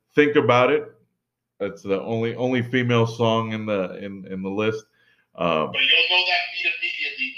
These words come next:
Speaker 2: once you hear it.
Speaker 1: Absolutely. Uh, Down in Mexico,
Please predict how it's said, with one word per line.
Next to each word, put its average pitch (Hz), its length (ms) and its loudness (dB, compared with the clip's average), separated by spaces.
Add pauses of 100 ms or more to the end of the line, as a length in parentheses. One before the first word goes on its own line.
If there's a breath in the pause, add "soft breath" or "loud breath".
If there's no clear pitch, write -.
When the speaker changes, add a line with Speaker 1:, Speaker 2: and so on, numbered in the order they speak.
Speaker 2:
once - 200 -12
you - 180 -2
hear - 80 0
it. - 380 0
Speaker 1:
Absolutely. 101 540 0 (440 soft breath)
Uh, 90 460 4 (100)
Down 110 240 4
in 104 120 2
Mexico, 117 840 4